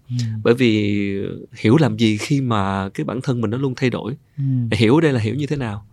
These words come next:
Speaker 1: Dạ.
Speaker 2: Bây giờ em có thể đang hiểu bản thân mình không?
Speaker 1: Em nghĩ là chuyện hiểu á,
Speaker 2: Ừ.
Speaker 1: nó không quan trọng bằng chuyện chấp nhận.
Speaker 2: Ừ.
Speaker 1: Ừ. Ờm, nó không quan trọng bằng chuyện thương.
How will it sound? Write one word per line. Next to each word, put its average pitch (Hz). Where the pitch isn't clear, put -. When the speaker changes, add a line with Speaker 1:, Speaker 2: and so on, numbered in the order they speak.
Speaker 1:
Dạ. -
Speaker 2:
Bây 135
giờ 120
em 120
có 151
thể 143
đang 131
hiểu 113
bản 127
thân 123
mình 113
không? 120
Speaker 1:
Em 151
nghĩ 110
là 147
chuyện 98
hiểu 101
á, 254
Speaker 2:
Ừ. 101
Speaker 1:
nó 151
không 156
quan 123
trọng 95
bằng 90
chuyện 92
chấp -
nhận. 90
Speaker 2:
Ừ. 95
Speaker 1:
Ừ. 123
Ờm, 95
nó 190
không 160
quan 123
trọng 98
bằng 92
chuyện 87
thương. 175